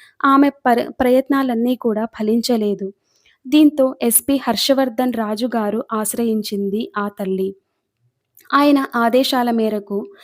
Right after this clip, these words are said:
పోలీసులు విచారించారు. చివరకు ముత్తును అదుపులో తీసుకుని విచారించగా విషయం బయటపడింది. అనకమ్మ కొడుకును హత్య చేసినట్లు ముత్తు తెలిపాడు.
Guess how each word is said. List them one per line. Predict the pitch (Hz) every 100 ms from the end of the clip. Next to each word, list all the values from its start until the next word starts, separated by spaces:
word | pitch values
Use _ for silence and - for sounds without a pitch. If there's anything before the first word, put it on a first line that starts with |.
| - _
పోలీసులు | 285 277 302 294 247
విచారించారు. | 262 240 - 226 233 220 202 214 196 202 - _ _ -
చివరకు | 320 311 330 311 277
ముత్తును | 254 - 277 254 254 233
అదుపులో | 220 240 254 240
తీసుకుని | 240 220 - 233 220 220
విచారించగా | 220 - 220 226 226 220 220 202 214
విషయం | 214 - 214 214 208
బయటపడింది. | 202 196 220 - 196 196 190 190 190 _ _ - - -
అనకమ్మ | 277 320 330 302 262
కొడుకును | 277 262 262 269 247 240 269 _ _
హత్య | - 240 302
చేసినట్లు | 302 277 262 269 262 - 233
ముత్తు | 233 226 220 - 214
తెలిపాడు. | - 208 214 214 202 190